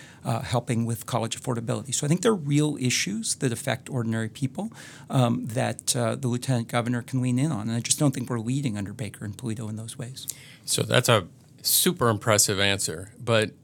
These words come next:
Speaker 2: I guess I'm, I was maybe being a little cheeky about it. I, the, the lieutenant governor's job is sort of a, a, a number two position.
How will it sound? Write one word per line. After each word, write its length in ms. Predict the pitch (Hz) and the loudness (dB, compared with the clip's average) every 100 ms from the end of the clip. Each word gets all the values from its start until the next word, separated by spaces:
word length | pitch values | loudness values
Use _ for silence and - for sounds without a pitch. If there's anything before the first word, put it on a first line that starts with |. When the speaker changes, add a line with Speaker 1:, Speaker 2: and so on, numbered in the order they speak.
| - | -2
Speaker 2:
I 80 | |
guess 320 | 117 185 220 156 | 0 2 4 6
I'm, 240 | 131 139 - | 4 2 6
I 100 | 131 | 6
was 260 | 175 135 131 - | 6 2 -2 -6
maybe 260 | 117 113 104 | -4 -2 -2
being 240 | 90 104 | -4 -2
a 60 | 101 | 0
little 180 | 98 98 | -2 -4
cheeky 400 | - 123 - 110 | -2 -2 -2 -4
about 300 | 90 92 85 | 2 4 4
it. 160 | 82 - | 0 -6
I, 120 | 110 110 - - - - - - 131 | -6 -6 -10 -20 -20 -18 -14 -14 -14
the, 220 | - 117 127 - | -12 -10 -10 -12
the 160 | 123 131 | -8 -4
lieutenant 460 | 156 151 180 160 | -2 4 4 4
governor's 340 | 131 120 107 - | 4 4 2 2
job 320 | 113 98 92 | 4 4 4
is 100 | 95 | -2
sort 240 | - 110 | 0 0
of 140 | 101 92 | 0 0
a, 200 | 92 87 - - - - | -2 -2 -10 -20 -20 -12
a, 160 | 95 95 - - | -8 -8 -10 -8
a 60 | |
number 300 | 101 117 120 | 0 2 2
two 180 | 123 175 | -2 -4
position. 600 | 131 - 87 - - - | -6 -8 -8 -8 -10 -14